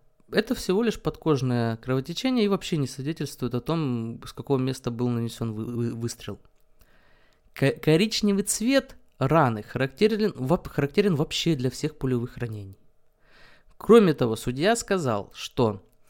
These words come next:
то место, вот расположение пули, оно слишком сложное для того, чтобы целиться туда вот самому. Было бессмысленно предпринимать различного рода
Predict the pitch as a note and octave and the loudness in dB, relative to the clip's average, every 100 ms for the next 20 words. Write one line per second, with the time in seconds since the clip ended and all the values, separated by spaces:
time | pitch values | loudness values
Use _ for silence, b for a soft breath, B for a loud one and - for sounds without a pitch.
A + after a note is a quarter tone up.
0 | b b b - - F#3 G#3 C4 D4 - | b b b -6 2 4 4 2 0 -2
1 | C#3 C#3+ D3+ E3 F3 F3+ E3 D#3+ A#2+ - | -2 -2 -4 0 2 2 0 0 -2 -4
2 | D3+ D3 G#2+ - - _ _ _ _ - | -4 -4 -4 -10 -20 _ _ _ _ -2
3 | B2+ F3+ B3+ A3+ - - - E3+ A#3+ - | 0 2 2 0 -2 -10 -4 -2 -2 -2
4 | F#3 C#3 - b b b b - - D#3+ | -2 -2 -6 b b b b -6 -2 2
5 | C4 G3 E3 C#3+ B2+ C#3 D3 F#3+ B3 - | 2 2 0 -2 -2 -2 -2 -2 -4 -2
6 | G3+ F3+ G3 E3 D3 - - _ - D3+ | 0 2 4 4 0 -6 -20 _ -20 -20
7 | _ _ - - - - D#3 A#3 G#3 - | _ _ -20 -12 -4 2 4 4 4 0
8 | C3+ C#3+ D#3+ F#3 D#3 A#2 D#3 - - D3 | -2 0 2 4 2 0 -2 -2 -2 0
9 | D#3+ C3+ - - - A2+ G3+ A3 E3+ G#3 | 0 -2 -6 -16 -12 -2 4 4 4 -2
10 | - A#3+ D4 - E3 D#3 D3+ D#3 D3+ E3+ | 2 4 2 0 0 0 -2 -8 -4 -2
11 | G3+ F3+ D3 D3 D#3+ F3+ - C#3+ D3 F3 | 0 0 -2 -6 -6 -6 -4 0 0 0
12 | C3 | -2